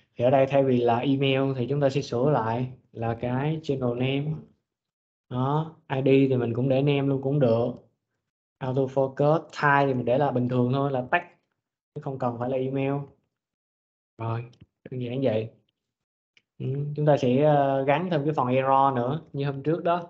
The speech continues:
hôm trước mình có làm bên, ờ, bên mẫu bên kia. Chúng ta khai báo này, chúng ta sẽ, ờ, dùng cái, ờ, object, ờ, error ở trên đó, nhưng mà chúng ta dùng một cái, ờ, một cái hàm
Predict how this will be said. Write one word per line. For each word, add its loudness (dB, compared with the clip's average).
hôm -12
trước 0
mình -4
có -2
làm -2
bên, 0
ờ, -2
bên -2
mẫu 0
bên 0
kia. 0
Chúng -6
ta -2
khai -2
báo 2
này, 0
chúng -4
ta 0
sẽ, 0
ờ, 2
dùng 0
cái, 2
ờ, 4
object, -2
ờ, -4
error 0
ở 6
trên 6
đó, -2
nhưng -6
mà 0
chúng -8
ta -2
dùng 0
một -4
cái, 2
ờ, 0
một -12
cái 0
hàm -4